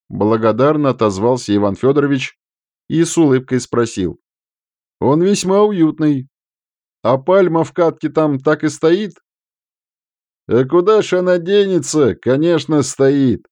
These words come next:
довольно улыбнулся в ответ Разумовский и добавил: «Мой секретарь к вашим услугам, так что, если что». «Благодарю вас, Панкратий Самсонович»,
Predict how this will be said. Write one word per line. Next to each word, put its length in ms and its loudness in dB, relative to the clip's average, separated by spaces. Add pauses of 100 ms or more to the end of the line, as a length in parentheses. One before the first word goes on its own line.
(340)
довольно 720 2
улыбнулся 680 0
в 60 0
ответ 300 -2
Разумовский 720 0
и 140 -4
добавил: 540 -2 (1160)
«Мой 320 2
секретарь 640 0
к 80 -6
вашим 400 0
услугам, 600 -2 (260)
так 260 0
что, 260 -2
если 540 2
что». 480 0 (1200)
«Благодарю 680 2
вас, 260 2
Панкратий 760 0
Самсонович», 1000 -2